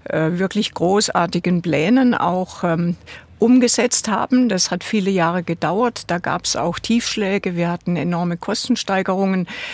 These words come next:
zu akzeptieren. Es war die Frage damals, äh, hören wir auf, lassen wir alles stehen, so wie es war. Aber Halbherzigkeit ist eigentlich nicht meine Sache. Und bei diesem großen Projekt, äh, wäre eigentlich das bis dahin ausgegebene Geld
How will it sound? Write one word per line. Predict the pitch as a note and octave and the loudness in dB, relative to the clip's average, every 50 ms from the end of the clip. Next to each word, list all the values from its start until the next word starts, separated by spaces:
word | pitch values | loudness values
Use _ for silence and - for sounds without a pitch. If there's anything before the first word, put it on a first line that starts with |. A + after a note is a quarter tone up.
| - - F3+ F3+ | -8 -6 -4 0
zu | - - - - | 2 4 4 4
akzeptieren. | F#3+ - - - - - G3+ F3+ - - - - G3+ A#3 B3+ B3+ D4+ D#4 D#4 | 2 0 -2 -2 -2 -2 -2 -4 -4 -4 -2 0 2 2 4 4 4 4 4
Es | A#3+ F#3+ - - | 4 2 2 0
war | G3 F3 E3+ | 0 0 0
die | F3+ F#3 F#3 | 0 -2 -2
Frage | - - - F3+ F3 F#3 F#3 F#3 | -2 -2 -2 0 0 0 -2 -2
damals, | G3+ E3+ E3+ E3+ E3+ E3+ D#3 C#3+ F3 - - - - - | -2 -2 -2 -2 -2 -2 -2 -2 0 0 2 2 2 0
äh, | - - - - C3 D#3 D#3+ D#3+ - E3 | -2 -2 -2 0 0 0 0 0 0 0
hören | E3 F#3 F3+ F#3+ F#3+ F3+ | 0 0 2 2 2 0
wir | E3 E3+ D3+ - | 0 0 0 2
auf, | - E3 A3 C4+ - - - - - - _ _ _ _ | 2 2 2 2 0 -4 -6 -8 -10 -12 _ _ _ _
lassen | - G3 F#3 F#3 F#3+ - - G3 | -6 -4 -2 -2 -2 0 0 0
wir | F#3 E3 E3 - - | 0 -2 -4 -4 -2
alles | - E3+ F3+ F3+ F3 - - | -2 -2 -2 -2 -2 -2 -4
stehen, | - - - F#3 F3 F#3 A3 D4+ E4 D#4+ - | -4 -4 -2 -2 0 0 0 0 -2 -2 -2
so | - A3 G3 F#3+ F3+ | -2 -2 -2 -2 -2
wie | G#3 | -2
es | F#3+ - - | -2 0 0
war. | F#3+ F3 F#3+ A3 C4 - - - - - - - - | 0 0 0 0 -2 -4 -8 -10 -14 -14 -16 -12 -4
Aber | - - F3+ F3+ F#3+ F#3 F3 D3 C#3+ - - | -2 -2 0 2 2 2 2 0 0 -2 -2
Halbherzigkeit | - - F#3 A3 - A3+ F#3+ - - - G3 - - F3+ F3+ E3+ | -2 0 0 0 0 0 -2 0 0 -2 -2 -2 -2 -2 -2 0
ist | F3 - | -2 -2
eigentlich | - E3 F#3 F3+ F3 - - | -2 -2 -2 -2 -2 -2 -4
nicht | G#3+ G#3 - | -6 -6 -4
meine | - G3+ G3 F#3+ F#3+ F3+ | -4 -2 -2 0 -2 0
Sache. | - G3 F3+ E3+ - F#3+ D#3+ - | 0 0 0 0 -2 -2 -4 -2
Und | - F3 F3 - | -2 -2 -2 -2
bei | F3+ E3+ | -2 -4
diesem | E3 - F#3 F3+ - F#3 F3+ E3 - - - - - - - | -2 -2 -2 -2 0 0 -2 -2 -4 -6 -12 -16 -16 -14 -8
großen | - E3+ F3 F3 F#3+ F3+ | -4 -4 -2 0 0 -2
Projekt, | D3+ E3+ E3 D3+ D#3 D3+ F3+ - - - - - - - | 0 0 0 0 0 0 -2 -4 -8 -8 -6 -6 -2 -2
äh, | D#3+ D#3 D#3+ E3+ E3+ F3 | 0 0 0 -2 -2 0
wäre | D#3 D#3 F3 E3+ - - | 0 0 0 -2 -2 -2
eigentlich | - D#3+ F3 F3 E3+ D#3 - | -4 -4 -2 -2 -4 -6 -6
das | - D#3+ D#3+ - | -6 -4 -4 -4
bis | - - D#3+ - - | -4 -6 -6 -6 -4
dahin | - - - F3+ G#3 F#3 - | -2 -2 0 0 0 -2 -2
ausgegebene | - F3 F3 F3+ - - D#3 D3+ - F#3 E3 D#3 F3 F3 D3+ D3+ D3 | -2 -4 -4 -4 -4 -6 -8 -6 -2 -2 -2 0 0 -2 -2 -2 -2
Geld | - C3+ D3 F3+ F#3+ G3 - | -2 -2 -2 -2 -4 -4 -6